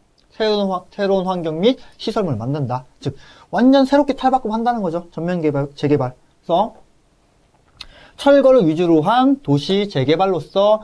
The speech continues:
시가지의 노후화된 곳의 일부 혹은 전부를 철거하고, 어떻대요? 철거 위주, 그러니까 막 다 때려 부시는 거죠. 다 때려 부셔서 일부 혹은 전부를 철거해서 거의 다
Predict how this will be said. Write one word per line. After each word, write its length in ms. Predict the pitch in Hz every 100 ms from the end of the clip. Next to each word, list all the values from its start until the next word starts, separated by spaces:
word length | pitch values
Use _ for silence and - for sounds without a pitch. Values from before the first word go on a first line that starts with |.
| - -
시가지의 880 | - 240 240 220 208 180 165 214 190
노후화된 840 | 135 165 175 165 156 220 254 202
곳의 280 | 165 151 -
일부 320 | 233 262 202
혹은 320 | 214 226 269
전부를 420 | - - 175 190
철거하고, 840 | 165 220 196 170 214 202 160 131 113 _
어떻대요? 440 | 151 - 147 139 107 - _ _ _ _
철거 380 | - 262 254 226
위주, 460 | 156 143 127 151 - -
그러니까 100 | 156
막 260 | 143 156
다 100 | 123
때려 300 | - 196 214
부시는 320 | 220 226 240 208
거죠. 200 | 143 156
다 100 | 139
때려 220 | 180 180
부셔서 640 | 180 196 196 196 208 220 220 - _ _ _ _ _ _ _ _ _ _ _ - -
일부 320 | 170 202 196
혹은 320 | 175 156 208 208
전부를 640 | 131 135 143 135 180 233
철거해서 460 | - 208 190 156 131
거의 280 | 151 202 233
다 240 | 240